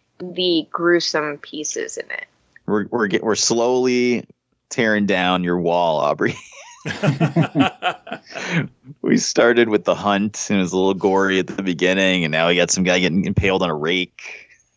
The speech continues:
Speaker 2: <laughs> We'll get there. We'll get there. Halloween <laughs> Part Two is coming out this fall, <laughs> allegedly. So we still have time to break you down. Excellent. But as with all things, if you like things, you have to dislike things. So, uh,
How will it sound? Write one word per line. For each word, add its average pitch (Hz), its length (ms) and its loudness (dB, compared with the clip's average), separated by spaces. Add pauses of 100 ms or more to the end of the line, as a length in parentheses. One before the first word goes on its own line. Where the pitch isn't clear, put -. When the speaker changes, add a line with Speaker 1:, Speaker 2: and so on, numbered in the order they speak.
(180)
Speaker 2:
<laughs> 247 160 -6 (340)
We'll 135 120 6
get 127 160 2
there. - 300 -6
We'll 101 120 0
get - 180 0
there. - 200 -8 (380)
Halloween 143 720 0
<laughs> - 300 -6
Part - 220 0
Two 135 200 2
is 92 120 -2
coming 107 240 0
out 104 180 2
this 101 140 -6
fall, 71 380 0
<laughs> - 60 -10
allegedly. - 580 -2
So - 320 -10 (520)
we 95 80 -4
still 110 160 0
have 101 100 -2
time 80 280 0
to 78 60 -8
break 78 240 -2
you - 60 -8
down. - 300 -10 (720)
Excellent. 95 440 0
But - 540 -4 (600)
as 113 140 0
with 110 100 -2
all 107 200 2
things, 95 840 -2
if - 100 -20
you 90 100 -4
like 104 240 0
things, 110 360 0
you 98 60 0
have 104 120 -4
to 101 60 -6
dislike 87 480 0
things. 87 300 -2
So, 92 340 2
uh, - 60 0